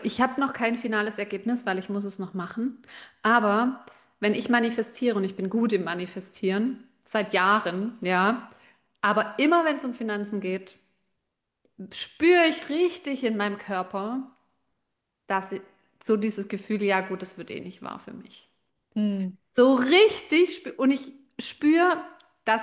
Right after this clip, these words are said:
Speaker 1: ich gerade nicht das Richtige spüre, aber ich weiß auch nicht, wie ich das <laughs> Richtige spüren kann.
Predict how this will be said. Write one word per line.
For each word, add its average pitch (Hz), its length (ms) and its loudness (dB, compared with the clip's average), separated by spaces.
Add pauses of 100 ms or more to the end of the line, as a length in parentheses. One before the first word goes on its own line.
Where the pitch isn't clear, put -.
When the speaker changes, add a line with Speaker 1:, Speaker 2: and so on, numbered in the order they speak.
(140)
Speaker 1:
ich - 240 -4
gerade 226 360 4
nicht 254 280 4
das 285 180 -4
Richtige 254 380 0
spüre, 214 640 2
aber 202 180 2
ich 214 120 -6
weiß 214 220 -2
auch 214 160 -8
nicht, 269 220 -8
wie 226 140 -6
ich 247 80 -8
das 240 180 -8
<laughs> - 0 -
Richtige 320 440 2
spüren 294 460 4
kann. 240 280 0